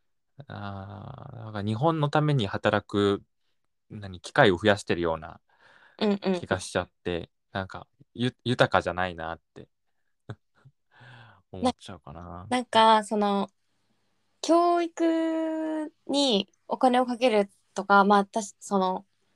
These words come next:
Speaker 2: なんだろうな、生産性の高い人材だけを教育していくっていうことではなくって、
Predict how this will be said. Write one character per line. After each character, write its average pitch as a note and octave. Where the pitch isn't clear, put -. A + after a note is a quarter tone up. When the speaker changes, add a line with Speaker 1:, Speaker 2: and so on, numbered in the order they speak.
Speaker 2:
な G#3+
ん G3+
だ F3+
ろ E3+
う D#3+
な、 D#3+
生 D#4
産 D#4
性 D4
の C#4+
高 C4+
い C4
人 G#3+
材 G#3+
だ G#3
け C4+
を A3+
教 G3+
育 G3
し G3
て G3
い F#3
く -
っ A3
て -
い A3
う A3
こ B3+
と C#4+
で D#4
は C4
な G#3
く F#3+
っ -
て、 F3+